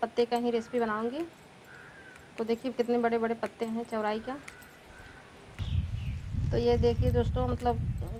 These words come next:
कई पत्ते ऐसे होते हैं जिसमें कीड़े लग जाते हैं, तो मैं कीड़े वाले पत्ते नहीं ले रही हूँ, बहुत अच्छे पत्ते हैं, मैंने देख कर ही लिया है। तो दोस्तों, मैं अच्छे-अच्छे पत्ते को मैंने ये तोड़ लिया है, थोड़ा सा और है, मैं तोड़ लेती हूँ।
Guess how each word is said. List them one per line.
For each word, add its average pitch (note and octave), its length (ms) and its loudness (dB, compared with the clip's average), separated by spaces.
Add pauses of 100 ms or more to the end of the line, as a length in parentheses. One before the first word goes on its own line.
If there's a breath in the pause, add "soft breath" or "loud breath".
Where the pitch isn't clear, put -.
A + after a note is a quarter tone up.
(120)
कई A#3+ 140 4
पत्ते B3 320 2
ऐसे A#3 260 0
होते A#3 280 0
हैं A#3 160 0
जिसमें A#3 320 -2
कीड़े A#3 260 2
लग A3+ 180 2
जाते G#3+ 280 -4
हैं, A3 360 -8
तो A#3+ 80 -2
मैं A#3+ 160 0
कीड़े A#3 240 4
वाले A#3 200 4
पत्ते A#3 280 -2
नहीं A3 180 0
ले A3+ 160 2
रही A3 80 0
हूँ, B3 180 -2
बहुत A#3 160 -2
अच्छे A#3 240 -6
पत्ते A3+ 260 -6
हैं, B3 260 -6 (460)
मैंने A3+ 160 -2
देख A3+ 240 0
कर A3+ 120 2
ही A3+ 140 2
लिया A3+ 260 2
है। C#4 240 -4 (680)
तो A#3+ 80 0
दोस्तों, A#3+ 300 2
मैं B3+ 180 2
अच्छे-अच्छे B3 420 -2
पत्ते A#3 300 2
को B3+ 180 -4 (840)
मैंने A#3 140 4
ये A#3+ 80 4
तोड़ A#3 220 0
लिया B3 220 2
है, C#4+ 80 -2
थोड़ा A#3 200 0
सा A3+ 180 2
और A#3+ 120 4
है, B3 80 -2
मैं B3 120 0
तोड़ A3 220 -2
लेती A#3 240 -4
हूँ। C#4+ 180 -2